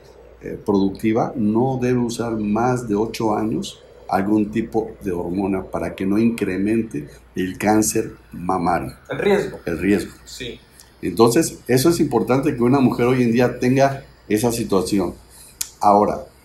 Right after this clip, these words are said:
Speaker 1: hablando hor-, de hormonas, o la cuestión hormonal, aquí es importante que una mujer entienda esta situación. La brecha hormonal. Una brecha hormonal amplia también va a aumentar el riesgo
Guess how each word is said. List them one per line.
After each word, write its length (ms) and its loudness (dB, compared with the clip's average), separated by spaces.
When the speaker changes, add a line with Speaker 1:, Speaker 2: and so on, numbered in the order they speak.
Speaker 1:
hablando 680 6
hor-, 380 4
de 240 0
hormonas, 720 4
o 80 -6
la 160 -6
cuestión 340 -2
hormonal, 500 2
aquí 180 -4
es 120 -4
importante 680 -2
que 80 0
una 160 2
mujer 560 -2
entienda 440 -2
esta 200 -4
situación. 480 -10
La 220 6
brecha 400 4
hormonal. 680 4
Una 280 6
brecha 360 4
hormonal 680 4
amplia 640 0
también 340 4
va 60 6
a 20 8
aumentar 480 4
el 220 2
riesgo 840 0